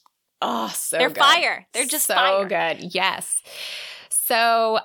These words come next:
Speaker 1: do you have a favorite quote from this book? And I know this is hard because I added so many that were <laughs> so good.
Speaker 2: Yes, you do.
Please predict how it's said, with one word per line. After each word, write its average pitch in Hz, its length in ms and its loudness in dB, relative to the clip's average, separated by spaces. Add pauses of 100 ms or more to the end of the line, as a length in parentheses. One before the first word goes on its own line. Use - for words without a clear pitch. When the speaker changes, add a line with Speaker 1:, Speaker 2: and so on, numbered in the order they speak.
(120)
Speaker 1:
do 339 100 -2
you 370 120 2
have 226 400 0
a 156 260 0
favorite 196 440 -2
quote - 220 -4
from 175 120 -6
this 156 120 0
book? 156 320 -2
And 214 80 0
I 233 120 2
know 285 180 2
this 294 140 -4
is 302 100 -2
hard 233 420 0
because 220 380 -2 (140)
I 202 400 0 (280)
added 170 380 -2
so 165 540 0
many 151 260 -2
that - 140 -2
were 190 60 0
<laughs> - 20 -2
so - 500 0 (100)
good. 202 400 -4 (680)
Speaker 2:
Yes, - 500 -2 (640)
you 254 200 2
do. 233 120 4